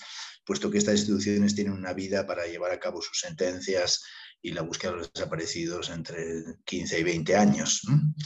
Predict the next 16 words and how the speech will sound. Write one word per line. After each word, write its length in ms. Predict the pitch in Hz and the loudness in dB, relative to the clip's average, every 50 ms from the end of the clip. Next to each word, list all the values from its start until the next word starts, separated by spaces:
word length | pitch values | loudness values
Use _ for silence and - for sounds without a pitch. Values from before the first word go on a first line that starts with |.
| - - - - - - - - - _ _ - - | -8 -8 -10 -12 -12 -14 -16 -18 -20 _ _ -4 -2
Eh, 280 | 92 92 90 90 92 92 92 90 80 151 156 - - _ _ _ _ | 0 0 0 -2 -4 -4 -6 -6 -8 -10 -12 -16 -20 _ _ _ _
el 140 | - 107 101 | 0 2 4
informe 340 | 101 101 127 127 131 143 139 | 4 6 6 6 8 8 8
da 160 | 131 113 - | 8 6 6
cuenta 360 | - 117 113 110 104 117 113 | 4 4 4 4 4 6 6
de 140 | 107 101 98 | 6 6 6
lo 140 | 98 92 - | 4 2 0
que 100 | - 92 | -2 -4
la 140 | 90 85 - | -4 -6 -6
Comisión 680 | - 90 90 - - 104 101 101 101 101 101 101 101 95 | -6 -6 -2 -2 0 2 2 4 6 8 8 8 8 6
ha 60 | 90 | 2
escuchado 840 | 85 - - - - - - - 95 95 95 95 98 95 95 95 92 | -4 -8 -8 -10 -12 -8 -6 -4 -4 -4 -4 -2 -2 -2 -2 -2 -4
en, 100 | 90 - - _ _ _ _ _ _ _ _ - | -4 -8 -10 _ _ _ _ _ _ _ _ -16
en 80 | 87 | -10
estos 380 | - - - - - - - - | -8 -8 -8 -6 -4 -4 -2 -2
años. 640 | - 98 101 101 - 208 208 - - - - - | -2 0 2 4 4 4 4 2 0 -4 -6 -10